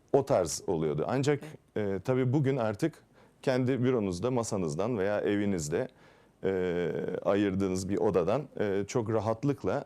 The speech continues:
Speaker 1: e, e-duruşmada yapabiliyorsunuz mahkemelerde. E, tahkimde tekrar, e, bunlar gündeme geliyor.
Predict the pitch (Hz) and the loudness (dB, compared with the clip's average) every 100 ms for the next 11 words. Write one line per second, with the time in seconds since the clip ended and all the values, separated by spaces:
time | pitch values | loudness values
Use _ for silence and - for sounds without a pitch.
0 | - 98 92 - 113 107 101 - 95 87 | -4 -2 0 2 2 2 -2 -4 -2 0
1 | 78 76 71 78 65 - 76 82 80 - | 0 -2 -4 -4 -6 -8 -8 -4 -4 -4
2 | 73 71 67 62 78 123 - - - - | -8 -6 -8 -6 -4 -4 -6 -20 -20 -20
3 | - - 87 90 87 85 80 78 82 117 | -20 -6 -4 -2 -2 -2 -2 -2 -2 -2
4 | 98 - 98 95 95 107 95 98 90 - | -2 -2 -2 0 0 -2 0 -2 -2 -6
5 | - 92 80 90 90 98 90 92 90 95 | -8 -2 -2 -2 -2 -2 -2 -2 -2 -2
6 | 90 82 80 123 | -2 -2 -2 -2